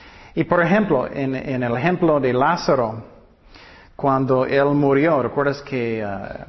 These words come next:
María, María y Marta mandó a alguien para venir? Lázaro murió. Y él esperó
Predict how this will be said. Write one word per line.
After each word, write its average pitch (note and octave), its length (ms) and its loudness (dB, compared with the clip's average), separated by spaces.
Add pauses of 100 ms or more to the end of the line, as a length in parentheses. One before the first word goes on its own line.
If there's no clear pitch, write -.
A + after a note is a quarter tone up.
(140)
María, B2 720 -2
María C#3 420 2
y B2+ 140 -2
Marta C3+ 460 0
mandó B2 420 0
a B2+ 80 4
alguien C#3 300 0
para A#2+ 220 0
venir? A#2+ 760 0
Lázaro B2+ 480 0
murió. B2+ 760 0 (880)
Y C#3+ 180 4
él D3 140 4
esperó C#3+ 760 2